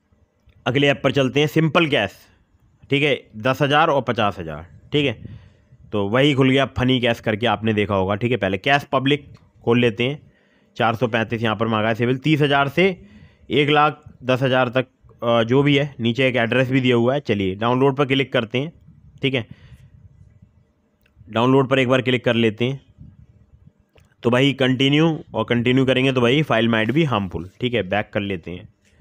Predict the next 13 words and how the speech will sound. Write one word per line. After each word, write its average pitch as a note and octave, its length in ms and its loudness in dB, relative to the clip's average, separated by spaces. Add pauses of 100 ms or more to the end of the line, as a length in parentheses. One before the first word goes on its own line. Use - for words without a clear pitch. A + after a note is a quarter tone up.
(800)
चलिए D#2+ 400 -8
देखते G#2 360 -4
हैं A2 60 0
अभी G#2+ 160 0
और, G#2 240 0 (1500)
और F2 300 -8 (240)
यहाँ G#2 200 -2
पर A2+ 160 0
स्क्रीनशॉट A#2 560 0
मैंने A#2 200 0
ले A#2 160 0
लिया A2+ 200 0
है। D3+ 120 -10